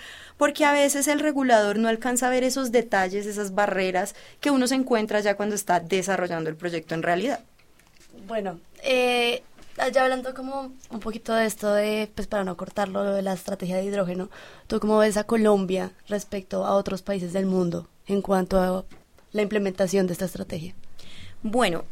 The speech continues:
Speaker 1: em, Colombia es un país que va muy adelantado en el tema del hidrógeno. La verdad, en el gobierno pasado se hizo un gran esfuerzo por cerrar esa brecha que teníamos, sobre todo con países como Chile,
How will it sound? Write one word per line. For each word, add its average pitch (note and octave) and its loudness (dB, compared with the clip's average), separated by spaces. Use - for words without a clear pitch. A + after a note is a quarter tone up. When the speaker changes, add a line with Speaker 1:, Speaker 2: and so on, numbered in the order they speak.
Speaker 1:
em, B3+ 2
Colombia D#4+ 4
es E4+ 0
un D4+ 2
país D4+ 2
que D4+ -2
va D4 2
muy D4+ 4
adelantado C#4 0
en G3+ -2
el A#3 -2
tema G#3+ 0
del A3+ 2
hidrógeno. G#3+ 0
La B3 0
verdad, F#3+ 2
en B3 2
el B3 2
gobierno G3+ 2
pasado A3 4
se A#3 -2
hizo G3+ -4
un G#3+ -2
gran A#3 4
esfuerzo A#3+ 0
por A#3 0
cerrar F#3+ 4
esa G#3 4
brecha A3+ 2
que A#3 -2
teníamos, G3 -2
sobre A3 0
todo E3+ -4
con G#3 -4
países F3+ -2
como G#3 -2
Chile, G#3 -2